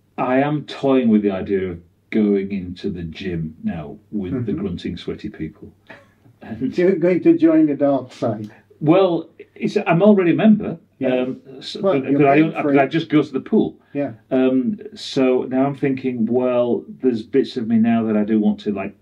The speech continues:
Speaker 1: tone up and,
Speaker 2: Yeah.
Speaker 1: like, I wanna get,
Speaker 2: Yeah.
Speaker 1: like, a six pack and things like that. And so, yeah.
Speaker 2: Yeah.
Speaker 1: So maybe I should go into the,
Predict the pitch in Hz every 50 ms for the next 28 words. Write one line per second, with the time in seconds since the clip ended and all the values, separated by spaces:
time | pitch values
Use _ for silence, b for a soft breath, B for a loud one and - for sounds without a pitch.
0 | _ _ - - - 131 113 107 107 107 110 107 101 - - - 92 85 90 90
1 | 120 117 110 - 87 87 87 95 95 85 82 - 104 95 - - B B B B
2 | 127 120 113 110 101 85 - - - - - 110 107 - - - - - 98 -
3 | - 80 80 82 87 85 82 82 82 85 78 95 95 - - 208 208 - - 240
4 | - 214 214 180 202 185 156 135 120 110 107 B B B 151 147 151 156 - -
5 | 147 143 147 147 151 156 160 160 156 151 147 - - - 131 - 135 131 127 131
6 | 139 135 113